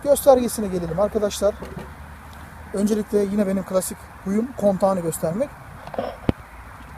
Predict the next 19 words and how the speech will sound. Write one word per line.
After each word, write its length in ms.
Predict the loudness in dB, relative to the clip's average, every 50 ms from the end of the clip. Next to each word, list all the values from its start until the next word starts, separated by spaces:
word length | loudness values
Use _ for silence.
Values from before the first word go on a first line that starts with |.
| -8 0 2
Kontağı 480 | 4 4 4 6 8 10 10 10 10
böyle 240 | 8 4 2 2 -2
çok 280 | -2 -2 -2 -2 -2 -4
güzel 260 | 0 4 4 4 4 0 -4
estetik 400 | -8 -8 -8 -8 -10 -10 -10 -10
bir 60 | -10
Pulsar 380 | -8 -6 -6 -4 0 0 0 0
yazısı 320 | 0 -4 -6 -6 0 4
var. 140 | 4 4 4 2 -4 -18 -18 -18 -18 -18 -18 -16 -16 -16 -16 -18 -18 -18 -18 -12 -6 -2
Ve 220 | 0 2 2 0 0
yine 180 | 0 2 6 8
başka 260 | 6 6 6 4 -2
bir 40 | 0
motora 340 | 0 0 0 0 -2 -2 -2
benzemeyen 420 | -4 -4 -4 -4 -4 -4 -4 -6 -8
bir 40 | -2
tarzda 420 | 0 2 2 2 2 0 -2 -2 -2 -4 -8 -18 -18 -16 -16 -16 -16 -16 -16 -16 -16 -18 -18 -18 -18 -18 -18 -18 -18 -18 -18 -18 -18 -18 -18 -18 -18 -18 -14 -8 -6
takıyoruz. 400 | -6 -4 -4 -4 -6 -4 -6 -6 -8 -10 -12 -14 -16 -18 -16 -16 -16 -16 -16 -16 -16 -14 -12 -12 -12 -12 -14 -18 -18 -18 -18 -18 -18 -18 -10 -8 -8 -8 -8 -12 -18 -18 -18 -18 -18 -18 -18 -18 -18 -18 -18 -18 -18 -18 -18 -18 -10 -4
Ve 260 | -2 -2 -2 -2 -4